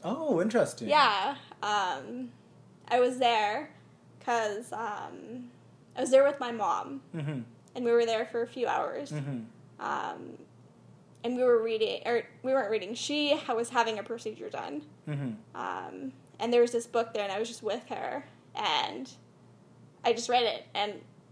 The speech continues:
Speaker 2: instantly I loved it.
Speaker 1: Interesting.
Speaker 2: Yeah. So that was the first time I read Nora,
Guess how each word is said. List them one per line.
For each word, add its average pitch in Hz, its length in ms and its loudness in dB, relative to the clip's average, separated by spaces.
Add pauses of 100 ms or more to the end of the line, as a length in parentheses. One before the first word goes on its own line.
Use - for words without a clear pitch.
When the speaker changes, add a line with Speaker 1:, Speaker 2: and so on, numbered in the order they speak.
(140)
Speaker 2:
instantly 220 440 -6
I 135 60 -4
loved 107 260 -6
it. - 100 -6
Speaker 1:
Interesting. 151 720 -8
Speaker 2:
Yeah. 143 300 0 (260)
So 214 400 2 (540)
that 247 100 8
was 277 80 8
the 294 60 -8
first 311 220 4
time 262 140 0
I 226 60 0
read 214 180 0
Nora, 185 260 -6